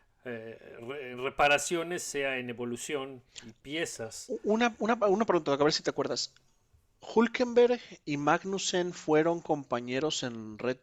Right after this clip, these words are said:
Speaker 2: Bull? Digo, en Renault, perdón, en su momento.
Speaker 1: No. No, no.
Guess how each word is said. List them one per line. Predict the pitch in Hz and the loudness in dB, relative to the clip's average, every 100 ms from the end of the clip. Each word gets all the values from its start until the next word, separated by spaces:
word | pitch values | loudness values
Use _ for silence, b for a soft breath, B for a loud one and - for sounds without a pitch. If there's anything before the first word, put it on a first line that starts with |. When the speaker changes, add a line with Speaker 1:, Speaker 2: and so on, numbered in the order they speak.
| _ - | _ -4
Speaker 2:
Bull? | 131 196 311 | 0 0 -2
Digo, | 139 135 | 2 2
en | 127 | 6
Renault, | 127 127 165 | 4 6 2
perdón, | - 170 185 | 2 2 0
en | 233 | -4
su | - | -6
momento. | 123 117 139 302 _ _ _ _ _ _ _ _ _ _ _ _ _ _ - | -6 -4 -6 -8 _ _ _ _ _ _ _ _ _ _ _ _ _ _ -16
Speaker 1:
No. | 135 190 - _ _ _ _ _ _ _ _ _ _ _ _ _ _ _ _ _ _ _ _ _ 123 | -14 -14 -18 _ _ _ _ _ _ _ _ _ _ _ _ _ _ _ _ _ _ _ _ _ -14
No, | 123 | -12
no. | 131 139 | -10 -14